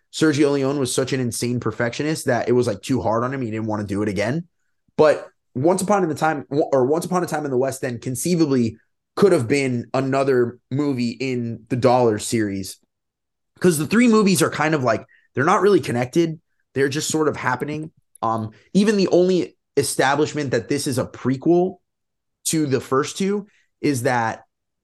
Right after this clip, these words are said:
it takes place in the Civil War, as to where, just from, like, background information, the other two take place after the Civil War. And there's the poncho that, uh, Clint Eastwood's character wears throughout the first two movies.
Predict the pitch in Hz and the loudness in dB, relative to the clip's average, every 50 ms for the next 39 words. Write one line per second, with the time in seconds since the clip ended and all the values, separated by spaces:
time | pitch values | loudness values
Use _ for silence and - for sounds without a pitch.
0 | _ _ _ _ _ - 151 143 - - 160 151 - - - 156 139 147 - 156 | _ _ _ _ _ -4 -4 -4 -2 -2 -2 -2 -2 -2 -2 0 0 0 -2 -6
1 | 147 139 123 - - 147 143 135 127 120 117 120 127 135 143 147 - - 131 127 | -6 -8 -6 -4 -2 -2 0 0 0 0 0 0 0 0 0 -2 -2 -2 -4 -4
2 | 123 113 - 139 131 131 127 123 117 117 113 110 110 - _ _ _ _ _ _ | -4 -4 -4 -4 -2 0 0 0 0 -2 -4 -4 -6 -12 _ _ _ _ _ _
3 | - 160 160 - - 160 151 143 127 123 - 135 123 127 127 160 147 147 151 139 | -4 -4 -4 -2 -4 -4 -4 -4 -6 -4 -2 -2 -2 0 0 -2 -2 -2 -4 -6
4 | 135 143 143 151 143 - 156 143 135 123 - 113 127 135 135 127 - - 135 135 | -8 -8 -8 -8 -6 -6 -4 -4 -4 -2 0 2 2 2 2 0 -2 -2 0 0
5 | 135 131 127 - - - - _ _ _ - 139 131 127 - - 131 123 123 - | 2 2 0 -2 -4 -8 -16 _ _ _ -4 -4 -4 -2 -2 -2 -2 -2 -4 -4
6 | - - 98 110 117 - 143 135 135 131 - 151 151 151 151 156 165 170 180 190 | -2 0 0 0 0 -2 -2 -2 -2 0 0 2 2 2 2 2 2 2 0 -2
7 | 185 - _ _ _ _ _ _ _ _ - 139 139 135 127 123 117 120 113 - | -4 -10 _ _ _ _ _ _ _ _ -6 -4 -2 -2 -2 -2 -4 -4 -6 -10
8 | _ _ _ _ 123 131 151 147 131 113 117 123 - - - 131 143 147 - - | _ _ _ _ -2 -2 0 0 -2 -2 -4 -4 -4 -2 0 0 0 0 -2 -2
9 | 185 190 196 196 165 117 - 123 117 110 104 - - - _ _ _ _ _ _ | 0 0 0 0 -2 -2 -4 -4 -4 -4 -6 -8 -10 -14 _ _ _ _ _ _
10 | _ - 117 107 101 98 98 90 85 _ _ _ _ _ _ _ _ - 170 160 | _ -4 -2 -2 -2 -2 -4 -6 -10 _ _ _ _ _ _ _ _ -4 -2 0
11 | 147 147 135 165 156 131 120 - 147 143 143 143 143 - 151 147 143 131 117 117 | 0 0 0 0 -2 -2 -2 0 0 2 2 0 0 0 0 0 0 0 0 0
12 | 120 123 135 151 156 - - 135 120 117 123 123 135 120 147 147 127 - 156 151 | 0 0 0 -2 -2 -4 -4 -2 -2 -2 -2 -4 -4 -4 -4 -6 -4 -6 -6 -4
13 | 156 160 165 180 180 165 - | -4 -2 -2 -2 -4 -6 -8